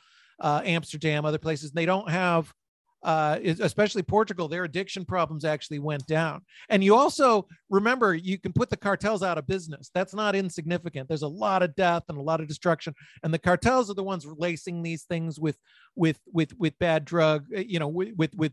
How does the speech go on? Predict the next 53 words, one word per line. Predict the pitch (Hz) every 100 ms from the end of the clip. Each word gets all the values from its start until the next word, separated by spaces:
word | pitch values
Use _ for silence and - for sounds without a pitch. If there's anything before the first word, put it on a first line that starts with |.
| - _
you | 165
know, | 143
th-, | - _ 190
things | 185 147
that | 156
are | 156
more | 151 147
deadly | 156 147 147 147 147
and | 139
stuff | - 143
like | 147 143 -
that. | 147 143 - - -
So | 208
I'm | 226 330
not | 302 -
saying | 247 214 196
my | 202
way | 196 190
is | 160
some | 180 170
magic | 180 170 -
solution | - 151 165 - 170
by | 147 143
any | 147 165
means, | 165 170 175 165 _ _ _
but | 180
I | 170 160
do | 220
have | 247 226
an | 196
overall | 185 175 180 170
belief | 151 160 165 180 185 - _ _ _
in | 190 160
a |
couple | - 190 190
things. | 190 160 123
One | 170 190
is | 180
that, | 143 160 - _ _ _ -
you |
know, | 151
government | 123 190 190 190 170 - 160
often | 170 180 190 165
makes | 165 -
things | - 165 160 147
worse. | 151 147 143 151 - _
It | 151
costs | - 180 180 170
a | 175
lot. | 165 151 143 -
It's | 147 175
usually | 170 165 170
inefficient. | 160 156 - 156 - 143 135